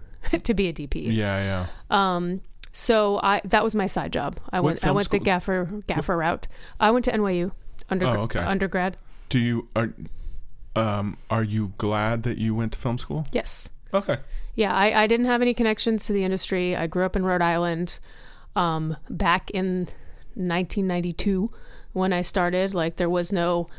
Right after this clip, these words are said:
Speaker 1: D V D commentary. There was no websites,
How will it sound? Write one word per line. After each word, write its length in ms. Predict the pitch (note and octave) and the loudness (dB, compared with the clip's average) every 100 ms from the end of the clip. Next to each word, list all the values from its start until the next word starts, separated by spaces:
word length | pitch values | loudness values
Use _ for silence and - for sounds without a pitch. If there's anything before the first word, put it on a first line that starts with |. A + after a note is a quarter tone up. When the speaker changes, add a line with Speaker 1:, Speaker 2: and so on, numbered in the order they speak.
| - - - - | -12 -14 -16 -4
Speaker 1:
D 140 | G#3 | 0
V 100 | F#3+ | 2
D 120 | F#3 F#3 | 2 2
commentary. 920 | - F3+ F3+ F3+ F#3+ E3+ E3+ E3+ E3+ - - | 2 2 0 2 2 4 2 0 -2 -4 -4
There 140 | F#3+ | -2
was 200 | F#3 F3 | 0 0
no 340 | G3 E3+ E3+ E3+ - - | 0 2 0 -2 -6 -2
websites, 800 | F3+ F3 E3+ F#3 E3 - - | 0 2 2 0 -2 -2 -4